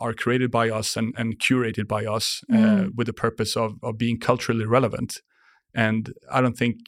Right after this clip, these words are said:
Speaker 1: that's still something that a human does better if they have their ear to the ground and, and if they're themselves a part of culture, it's easier to understand why a specific song makes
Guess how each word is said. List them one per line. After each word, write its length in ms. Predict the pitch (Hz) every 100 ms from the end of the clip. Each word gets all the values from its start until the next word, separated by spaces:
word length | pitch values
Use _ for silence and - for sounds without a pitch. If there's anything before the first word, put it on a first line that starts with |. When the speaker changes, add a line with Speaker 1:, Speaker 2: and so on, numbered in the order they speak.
| - -
Speaker 1:
that's 300 | - 127 127
still 220 | - 127
something 320 | 123 117 113
that 100 | 110
a 40 | 107
human 340 | 113 120 113
does 200 | 110 104
better 420 | - 120 113 113 113
if 140 | 117
they 80 | -
have 180 | 104 110
their 280 | 113 110 101 -
ear 140 | 117
to 140 | -
the 80 | 117
ground 360 | 113 113 110 110
and, 180 | 107 110
and 320 | 117 110 110 -
if 140 | 123
they're 180 | - 113 - - 95 - _ _
themselves 600 | 107 120 113 - 123 113
a 40 | 107
part 200 | - 120
of 100 | 110
culture, 380 | - 123 - 107
it's 200 | 117 -
easier 300 | 123 - 117
to 320 | - 113 110 - - _ _ -
understand 560 | 120 104 - 123 117 107
why 160 | 117
a 100 | 117
specific 500 | 98 - - 104 110 -
song 300 | 113 110 107
makes 500 | 107 - - -